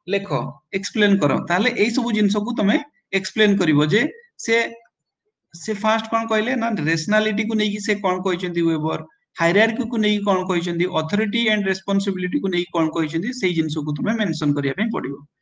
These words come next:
ତ ହାଇରାର୍କି କୁ ନେଇକି ସେ କଣ କହିଛନ୍ତି ଦେଖିବା। ତ ହାଇରାର୍କି କୁ ନେଇକି ସେ କଣ କରିଛନ୍ତି ନା, "It explain the superior and subordinate in organization।" ଗୋଟେ organization ରେ ସମସ୍ତେ କଣ ସମାନ ଥାନ୍ତି କି? ସମସ୍ତେ ସମାନ ନଥାନ୍ତି।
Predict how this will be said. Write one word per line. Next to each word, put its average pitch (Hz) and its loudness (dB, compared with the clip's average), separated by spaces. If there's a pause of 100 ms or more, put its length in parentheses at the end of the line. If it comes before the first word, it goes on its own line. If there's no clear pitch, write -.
(340)
ତ 233 2
ହାଇରାର୍କି 233 4
କୁ 240 -4
ନେଇକି 214 0
ସେ 214 0
କଣ 196 0
କହିଛନ୍ତି 196 0
ଦେଖିବା। 196 2 (880)
ତ 185 -4
ହାଇରାର୍କି 226 2
କୁ 240 0
ନେଇକି 214 0 (160)
ସେ 196 -2
କଣ 180 0
କରିଛନ୍ତି 170 0
ନା, 220 0 (160)
"It 190 0 (140)
explain 240 0
the 220 4
superior 214 0
and 214 2
subordinate 180 0 (120)
in 202 0 (140)
organization।" 156 2
ଗୋଟେ 180 -2
organization 214 0
ରେ 233 0 (360)
ସମସ୍ତେ 208 -2
କଣ 233 0
ସମାନ 226 2
ଥାନ୍ତି 240 2
କି? 165 0 (460)
ସମସ୍ତେ 190 -2
ସମାନ 202 2
ନଥାନ୍ତି। 147 -2